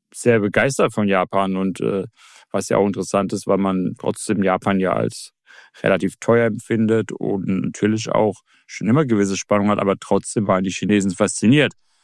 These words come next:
haben dort gerne ihr Shopping betrieben, ihren Wintersport, natürlich von der Popkultur, vom Essen ist man unglaublich begeistert. Und jetzt sagt man, ähm, ja, ähm, wir sind hier ein bisschen vorsichtiger und hat hier massive Effekte. Und jetzt sehr interessant,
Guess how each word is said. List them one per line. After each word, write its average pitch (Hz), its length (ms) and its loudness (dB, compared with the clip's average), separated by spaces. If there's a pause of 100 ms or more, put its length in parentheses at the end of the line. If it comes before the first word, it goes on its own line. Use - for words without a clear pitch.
(240)
haben 95 160 -2
dort 95 180 -2
gerne 90 300 -2
ihr - 100 -4
Shopping 113 320 -2
betrieben, 101 380 -2
ihren 92 140 0
Wintersport, 98 800 2
natürlich 95 420 -6
von - 180 -8
der 95 100 0
Popkultur, 104 540 0
vom 107 180 2
Essen 123 440 2 (520)
ist - 180 -10
man 101 220 -2
unglaublich 98 420 0
begeistert. 95 480 0
Und 92 80 0
jetzt 92 220 0
sagt 101 260 0
man, 101 340 0
ähm, 95 260 0
ja, 101 200 0 (200)
ähm, 92 420 -2
wir - 160 0
sind 95 200 0
hier 98 100 2
ein 95 40 -6
bisschen 104 240 0
vorsichtiger 107 840 0 (600)
und 98 260 -4
hat 92 180 -2
hier 90 200 0
massive 92 720 0
Effekte. 95 640 0 (520)
Und 95 180 -2
jetzt 104 200 0
sehr 135 100 4
interessant, 113 640 0